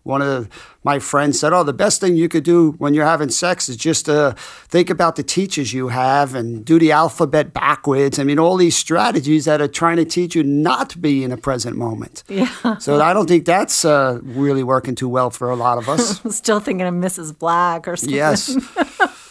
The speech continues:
Speaker 2: <laughs> Not good. So what makes for great sex?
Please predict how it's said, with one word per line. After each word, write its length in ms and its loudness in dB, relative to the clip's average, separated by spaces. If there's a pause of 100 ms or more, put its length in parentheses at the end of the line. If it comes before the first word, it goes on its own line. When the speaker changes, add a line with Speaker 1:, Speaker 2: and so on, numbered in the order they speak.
(140)
Speaker 2:
<laughs> 1300 -4
Not 360 0
good. 400 0
So 440 6
what 320 4
makes 260 2
for 140 -2
great 340 0
sex? 680 -2